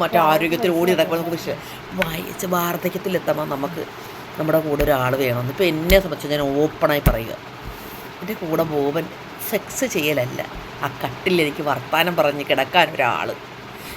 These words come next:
Speaker 1: എൻ്റെ കൂട്ടുകാരൻ. ഭർത്താവല്ലത്, സെക്സ് അല്ലത്,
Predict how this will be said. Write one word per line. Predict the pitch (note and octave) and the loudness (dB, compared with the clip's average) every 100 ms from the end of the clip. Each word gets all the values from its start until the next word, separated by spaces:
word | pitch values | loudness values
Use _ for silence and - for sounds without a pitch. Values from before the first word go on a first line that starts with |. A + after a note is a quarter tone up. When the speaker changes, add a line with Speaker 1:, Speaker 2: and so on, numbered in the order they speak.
| F#3+ | 2
Speaker 1:
എൻ്റെ | G#3 G#3+ | 4 2
കൂട്ടുകാരൻ. | E3 D3 - F3 D3 C#3 - - - - | 0 -2 0 0 0 -2 -10 -14 -6 0
ഭർത്താവല്ലത്, | G#3+ - - E4 C#4 F3+ G3+ D#3+ B2+ - - - - | 0 2 6 8 8 4 2 0 -2 -14 -20 -12 0
സെക്സ് | B3+ - - D4 | 0 0 4 4
അല്ലത്, | G3 A3 E3 | 6 4 2